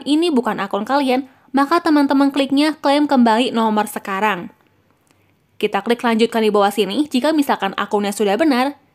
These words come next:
Kemudian akan muncul tampilan seperti ini, akun telah terhubung. Itu berarti ke depannya teman-teman bisa login ke akun Shopee Partner menggunakan akun Shopee kalian dan password Shopee kalian. Kita klik coba sekarang di bawah sini,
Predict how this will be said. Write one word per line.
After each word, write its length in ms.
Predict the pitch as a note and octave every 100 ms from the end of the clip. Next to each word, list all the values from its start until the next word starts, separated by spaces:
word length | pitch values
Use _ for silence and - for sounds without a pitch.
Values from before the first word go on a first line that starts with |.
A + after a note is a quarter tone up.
| _ _
Kemudian 480 | - A3 G#3+ G3 F#3
akan 240 | F#3 G3+ G3+
muncul 320 | G3 A3 C4 C4+
tampilan 240 | B3+ A#3+
seperti 400 | B3 A#3+ A#3+ A#3+
ini, 160 | C#4 F4 _ _
akun 400 | G#3 G3+ - D4+
telah 240 | D4 A3
terhubung. 560 | - A3 G#3+ F#3+ A3+ E4 _ _ - _
Itu 160 | A3 G#3
berarti 400 | F#3+ F3 B3+ C#4
ke 80 |
depannya 560 | A3 G3 D4 D#4+ B3+ - - _ _
teman-teman 400 | - D4+ D#4 E4+
bisa 240 | E4+ D#4 D#4+
login 400 | D#4+ B3+ A3+ C#4
ke 80 | E4
akun 400 | D4+ B3 A#3 A#3+
Shopee 320 | A#3 A#3 A#3+
Partner 320 | G#3+ G3+ C4+
menggunakan 800 | D4 D#4 C#4+ B3+ A3+ G#3+ C4+ C#4 -
akun 320 | C#4 D4 D#4+
Shopee 320 | D#4 A#3 G#3+
kalian 560 | G#3 G3+ G3 F#3+ A#3+ C#4 _ _
dan 240 | A3 C4+ C#4+
password 320 | B3+ B3 D4+
Shopee 240 | - A3+
kalian. 480 | G3+ F#3+ G#3 F#3+ - _ _ _ _ _ _ _ _ _ _
Kita 320 | D#4 D#4 D#4+
klik 160 | F#4
coba 160 | E4+ C#4
sekarang 400 | C#4 C4+ G#3+ B3
di 80 | C4
bawah 160 | A3
sini, 480 | G#3 A3+ F#3 F3+ C4